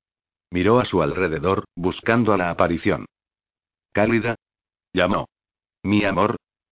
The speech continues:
¿dónde estás?". Tenía que encontrarla. Tenía que mostrarle lo que había hecho. Más que nada, necesitaba que lo perdonara. Alcadizar miró a su alrededor buscando algo que pudiera enseñarle para convencerla de que había arreglado las cosas.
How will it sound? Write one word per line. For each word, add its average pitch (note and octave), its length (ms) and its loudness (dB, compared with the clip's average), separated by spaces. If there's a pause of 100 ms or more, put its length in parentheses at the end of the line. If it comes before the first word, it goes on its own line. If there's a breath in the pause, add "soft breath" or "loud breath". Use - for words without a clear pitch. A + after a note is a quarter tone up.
(220)
¿dónde A2+ 280 2
estás?". A2 500 -4 (920)
Tenía A2 360 2
que G2+ 100 0
encontrarla. C#2 720 -2 (500)
Tenía G#2+ 320 2
que B2+ 120 2
mostrarle G2+ 520 0
lo - 140 -2
que F2+ 120 -2
había F#2+ 280 0
hecho. - 300 -8 (500)
Más A2 300 0
que G2+ 160 0
nada, A#2+ 340 0 (140)
necesitaba A2+ 680 0
que G2+ 100 -2
lo C#2+ 160 -2
perdonara. G2+ 540 0 (500)
Alcadizar G2 680 -2
miró G#2 260 2
a A#2+ 60 -2
su F#2 160 0
alrededor D#2+ 580 0
buscando G#2 580 0
algo G#2+ 280 -4
que A#2 120 0
pudiera G#2+ 380 2
enseñarle G2 540 0
para F#2+ 240 -2
convencerla F2+ 640 0
de D2 100 -6
que F#2 140 0
había A#2+ 300 2
arreglado F#2+ 500 0
las G2+ 160 -4
cosas. - 480 -4